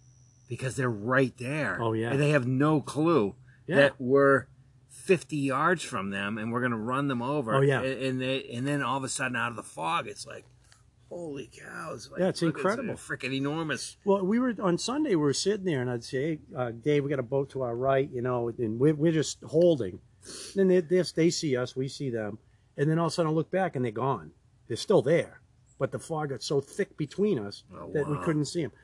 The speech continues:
Speaker 2: All right, so the full moon in July is called the buck moon because the antlers of a male, male deer,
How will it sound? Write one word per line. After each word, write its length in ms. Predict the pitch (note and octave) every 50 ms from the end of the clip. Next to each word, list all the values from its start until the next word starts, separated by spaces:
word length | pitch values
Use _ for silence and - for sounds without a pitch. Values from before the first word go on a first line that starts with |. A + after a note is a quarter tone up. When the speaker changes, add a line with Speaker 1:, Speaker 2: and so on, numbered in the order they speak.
| - -
Speaker 2:
All 80 | - C#3+
right, 160 | C3+ A#2 -
so 100 | - C#3+
the 80 | C3 B2+
full 300 | - - G#3 A#3 B3 A3
moon 380 | G#3 G#3 G3 G3 G3 F#3 F3+
in 60 | D3+ B2
July 340 | D3 D#3 D3+ D3 D3 C#3+
is 120 | C3+ A#2 -
called 180 | - C#3+ C3 A#2+
the 40 | G#2
buck 340 | G#2 A#2 D3 C3+ - _
moon 280 | - C#3+ C3+ B2 A2+ G#2+
because 300 | A2 A2 - B2 A2+ G#2+
the 200 | A#2 A#2+ - C3+
antlers 300 | D3+ F3+ A3+ G#3+ E3+ C#3
of 80 | C#3 C3
a 80 | B2+
male, 360 | A#2+ C3 C#3+ C#3 C3+ C3+ - - -
male 360 | C3 B2+ C3+ D3 D#3 E3 D#3+
deer, 420 | B2+ A2 B2 A2+ G2+ G2 A2 -